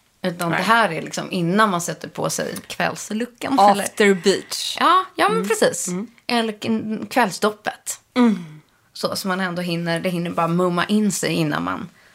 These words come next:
Speaker 1: kryper ner i sängen.
Speaker 2: Mys, mys, mys,
Speaker 1: Mm.
Speaker 2: mys. Jag har,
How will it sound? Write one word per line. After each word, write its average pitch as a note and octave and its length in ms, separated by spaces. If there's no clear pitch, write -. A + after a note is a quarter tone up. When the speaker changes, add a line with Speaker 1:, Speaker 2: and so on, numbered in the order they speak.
Speaker 1:
kryper E3+ 400
ner - 200
i G#3+ 80
sängen. - 500
Speaker 2:
Mys, A3 840
mys, C4+ 440
mys, A3 300
Speaker 1:
Mm. G3+ 180
Speaker 2:
mys. C4+ 260
Jag C4 380
har, F3 320